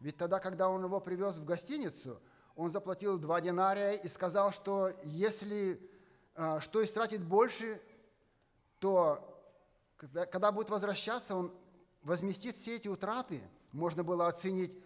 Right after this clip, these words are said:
этот поступок таким путём. Или можно было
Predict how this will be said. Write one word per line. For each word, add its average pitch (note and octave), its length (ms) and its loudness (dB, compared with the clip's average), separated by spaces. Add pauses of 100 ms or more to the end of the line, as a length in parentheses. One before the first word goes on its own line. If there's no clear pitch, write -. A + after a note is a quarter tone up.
(140)
этот E3+ 280 -4
поступок E3+ 480 -2
таким G3 300 -8
путём. C#3 440 -8 (300)
Или G3 160 -2
можно B3+ 320 -2
было G#3+ 440 -2